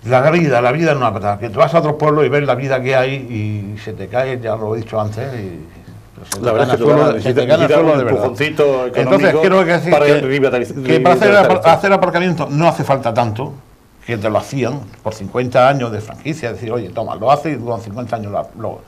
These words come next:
Speaker 1: como ese de la Barça Vieja.
Speaker 2: Sí, sí, sí, sí,
Speaker 1: Ese
Speaker 2: no,
Speaker 1: aparcamiento
Speaker 2: sí, sí,
Speaker 1: está
Speaker 2: una
Speaker 1: lleno de
Speaker 2: concesión,
Speaker 1: gente
Speaker 2: y esa
Speaker 1: a
Speaker 2: concesión,
Speaker 1: tope,
Speaker 2: pues, se va
Speaker 1: porque
Speaker 2: auto-
Speaker 1: van, hay muchos coches, pero otra concesión que se hace, oye, me haces uno aquí, y si hay que hacer, pues tú dices que no sé dónde, pues no sé dónde, en el parque, no sé.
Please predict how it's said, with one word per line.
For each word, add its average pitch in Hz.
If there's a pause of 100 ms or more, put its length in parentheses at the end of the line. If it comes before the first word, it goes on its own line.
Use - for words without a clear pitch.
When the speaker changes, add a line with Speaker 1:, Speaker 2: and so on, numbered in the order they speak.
(180)
Speaker 1:
como 165
ese 180
de 202
la 110
Barça 95
Vieja. 190
Speaker 2:
Sí, 147
sí, 170
sí, 180
sí, 165
Speaker 1:
Ese 117
Speaker 2:
no, -
Speaker 1:
aparcamiento 151
Speaker 2:
sí, 135
sí, 143
Speaker 1:
está 143
Speaker 2:
una 156
Speaker 1:
lleno 165
de 185
Speaker 2:
concesión, 202
Speaker 1:
gente 214
Speaker 2:
y 135
esa 131
Speaker 1:
a 135
Speaker 2:
concesión, 151
Speaker 1:
tope, 196
Speaker 2:
pues, -
se 131
va 123
Speaker 1:
porque 120
Speaker 2:
auto- 117
Speaker 1:
van, 160
hay 160
muchos 165
coches, 196 (380)
pero 120
otra 123
concesión 160
que 139
se 110
hace, 139
oye, 131
me 107
haces 123
uno 147
aquí, 170 (160)
y 107
si -
hay 139
que 143
hacer, 160
pues 104
tú 156
dices 135
que 123
no 123
sé 135
dónde, 170
pues 101
no 110
sé 107
dónde, 151
en 98
el 90
parque, 147
no 139
sé. 160